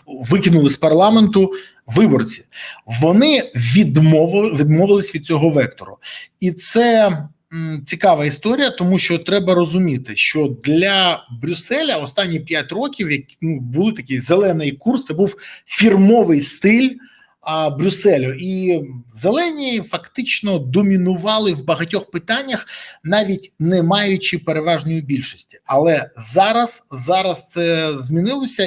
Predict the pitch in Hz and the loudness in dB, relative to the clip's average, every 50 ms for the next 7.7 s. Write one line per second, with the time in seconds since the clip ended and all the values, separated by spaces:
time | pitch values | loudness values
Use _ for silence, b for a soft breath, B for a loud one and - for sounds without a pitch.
0 | - 185 180 180 - - 170 170 - 233 226 - - 214 196 170 - b b b | -4 -6 -10 -10 -10 -10 -12 -12 -10 -10 -10 -8 -6 -4 -6 -6 -6 b b b
1 | b b b 143 156 160 165 233 302 285 247 220 175 151 - - - 117 110 - | b b b -2 0 2 2 2 2 2 2 0 0 -2 -4 -6 -8 -8 -10 -10
2 | _ _ _ _ _ - 151 180 196 254 285 285 285 226 190 185 190 175 165 165 | _ _ _ _ _ 0 4 4 6 4 4 4 2 2 2 4 4 2 2 0
3 | - - 160 151 165 175 185 185 175 151 135 127 131 B B B B B B - | 0 -2 0 2 2 2 2 2 2 0 -2 -6 -8 B B B B B B -16
4 | 120 117 - 160 165 160 160 156 151 151 147 135 - 165 165 165 - 180 180 175 | -12 -6 0 2 4 4 4 4 2 0 -2 -4 -6 -8 -6 -2 -2 0 0 0
5 | 151 175 170 165 - - 139 139 131 131 - - - 135 135 135 135 135 135 135 | -2 -2 -6 -6 -6 -6 -6 -8 -10 -10 -12 -12 -10 -10 -8 -8 -8 -8 -8 -6
6 | 131 170 165 175 160 165 - 180 170 - 262 277 285 277 - - 226 214 196 196 | -4 -2 -2 -2 -2 -4 -6 -6 -4 -2 -2 -2 -2 -4 -4 -2 -2 -2 -2 -4
7 | B B B B B B B _ - 202 214 214 202 202 | B B B B B B B _ -6 -4 -2 0 0 0